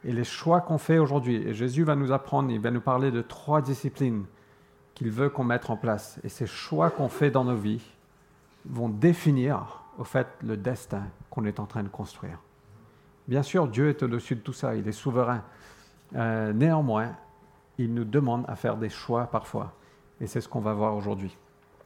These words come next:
Euh, et ce sont ces disciplines, au fait, qui vont construire un avenir et qui, ils vont nous maintenir sur le chemin. Alors, juste avant, avant d'évoquer ces trois disciplines dont Jésus parle, j'aimerais juste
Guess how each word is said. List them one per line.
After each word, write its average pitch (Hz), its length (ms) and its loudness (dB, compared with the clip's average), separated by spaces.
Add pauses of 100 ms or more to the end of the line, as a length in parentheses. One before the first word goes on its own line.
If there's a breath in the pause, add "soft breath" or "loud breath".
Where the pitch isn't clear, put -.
(680)
Euh, 113 400 0 (680 loud breath)
et 123 100 0
ce 156 120 2
sont 151 220 4
ces 143 160 4
disciplines, 156 580 4
au 127 60 0
fait, 147 280 0
qui - 140 -6
vont 113 140 -4
construire 117 680 -4 (500)
un 107 140 -4
avenir 101 420 -4 (120)
et 123 80 -4
qui, 120 240 -4 (200)
ils 127 120 -8
vont 123 160 -2
nous 117 100 0
maintenir 113 680 0 (580 soft breath)
sur 113 220 -2
le 107 80 2
chemin. 101 340 0 (380 loud breath)
Alors, 127 220 4
juste 208 240 4
avant, 170 300 4
avant 139 300 2
d'évoquer 143 440 4
ces 139 180 -2
trois 151 200 2
disciplines 143 520 0
dont 127 140 0
Jésus 113 280 0
parle, 143 380 2 (640 loud breath)
j'aimerais 123 500 2
juste 147 400 0